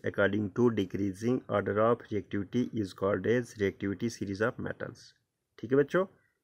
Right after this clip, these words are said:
वही है जो मैंने बताया था, एक ऐसी सीरीज मेटल्स की जो decreasing order of reactivity के according बनाई गई हो, उस सीरीज को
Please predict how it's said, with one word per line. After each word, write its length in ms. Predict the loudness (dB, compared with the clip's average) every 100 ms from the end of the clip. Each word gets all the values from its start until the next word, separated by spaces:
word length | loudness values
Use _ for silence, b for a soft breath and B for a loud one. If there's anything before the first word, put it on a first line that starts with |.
| _ _ _ _ _ _ _ _ _
वही 160 | 4 6
है 240 | 4 2 _ _ _ _ _
जो 100 | 0
मैंने 160 | 2 4
बताया 280 | 4 4 2
था, 340 | 0 -10 _ _ _ _ _ _ _ _ _ _
एक 180 | 2 4
ऐसी 240 | 4 4
सीरीज 320 | 0 4 4 4
मेटल्स 420 | 4 6 4 4
की 280 | 0 0 -2 _ _ _ _ _
जो 580 | -6 4 6 6 4 _ _ _ _ _ _ _
decreasing 840 | -2 2 2 4 4 4 4 2 2 4
order 280 | 4 6 4
of 160 | 4
reactivity 760 | 4 0 0 -2 -2 -2 -2 0 2
के 120 | 0 0
according 580 | 2 2 4 4 4
बनाई 380 | 2 2 4 4
गई 280 | 4 0 0
हो, 560 | 0 4 6 6 2 _
उस 440 | 0 0 -2 -14 -16 _ _ _ _ _ _ _ _ _
सीरीज 480 | -6 0 2 2 0
को 420 | -2 6 6 6